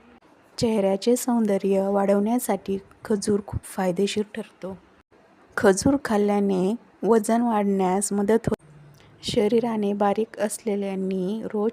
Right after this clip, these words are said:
चार पाच खजूर खावेत. खजुरामध्ये फायबरचं प्रमाण खूप अधिक असतं, त्यामुळे पचन होण्यास मदत होते. खजूर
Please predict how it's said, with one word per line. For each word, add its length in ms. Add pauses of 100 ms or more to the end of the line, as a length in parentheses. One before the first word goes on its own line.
चार 200
पाच 300
खजूर 380
खावेत. 380 (920)
खजुरामध्ये 840
फायबरचं 600
प्रमाण 500
खूप 320
अधिक 320
असतं, 420 (260)
त्यामुळे 480 (560)
पचन 380
होण्यास 640
मदत 300
होते. 360 (1300)
खजूर 520